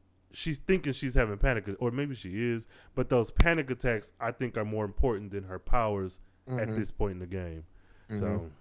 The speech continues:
Speaker 1: yeah.
Speaker 2: And
Speaker 1: I
Speaker 2: that's the thing too. Like, what is her girlfriend gonna think about that? What
Speaker 1: Yeah.
Speaker 2: are, what, I mean, how, how accepting is all these other people that's in their lives
Speaker 1: Mm-hmm.
Speaker 2: going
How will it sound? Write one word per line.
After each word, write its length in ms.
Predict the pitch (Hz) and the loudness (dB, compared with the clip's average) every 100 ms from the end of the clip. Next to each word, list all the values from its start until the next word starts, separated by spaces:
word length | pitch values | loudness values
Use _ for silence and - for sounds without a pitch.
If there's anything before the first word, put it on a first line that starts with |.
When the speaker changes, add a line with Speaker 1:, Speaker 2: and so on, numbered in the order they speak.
| - _ - _ - - - - | -20 _ -20 _ -20 -20 -20 -16
Speaker 1:
yeah. 340 | - 101 101 92 | -8 -4 -2 0
Speaker 2:
And 120 | 208 220 | 0 2
Speaker 1:
I 40 | |
Speaker 2:
that's 200 | 220 214 | 0 0
the 80 | 226 | -4
thing 300 | 226 226 214 | -2 0 -2
too. 220 | 262 233 | -4 2
Like, 300 | 156 127 110 - - _ | 4 4 2 -6 -20 _
what 180 | 104 101 | -8 -8
is 120 | 107 | -4
her 100 | 123 | -4
girlfriend 640 | 123 160 226 247 143 120 110 | 0 4 4 4 0 -4 -4
gonna 180 | 107 95 | -4 -4
think 240 | 92 85 | -6 -4
about 300 | 82 82 - | -2 -2 -2
that? 240 | 87 80 - - - | -6 -6 -10 -20 -2
What 200 | 113 440 | 6 6
Speaker 1:
Yeah. 60 | 339 | 6
Speaker 2:
are, 100 | 277 - - | 2 -8 -2
what, 160 | 508 - | -2 0
I 80 | 185 | -2
mean, 400 | 190 190 175 160 - | -2 -4 -6 -10 -14
how, 560 | - 202 196 190 170 - _ _ _ _ _ - | -6 0 2 2 0 -6 _ _ _ _ _ -12
how 340 | - 202 214 | 0 4 4
accepting 800 | 135 - - 190 190 180 143 127 - _ _ _ | 2 -6 -4 -4 0 0 0 -2 -10 _ _ _
is 200 | 139 139 - | 0 0 2
all 200 | 156 170 | 4 6
these 160 | 175 160 | 4 2
other 180 | 151 143 | 0 -2
people 280 | - 170 139 | -6 -4 0
that's 180 | 123 117 | 0 0
in 160 | 143 | 0
their 120 | 120 | 0
lives 680 | 92 98 147 165 147 117 113 - | 2 2 4 4 4 0 -6 -2
Speaker 1:
Mm-hmm. 200 | 143 139 | 2 4
Speaker 2:
going 220 | 156 135 | 2 0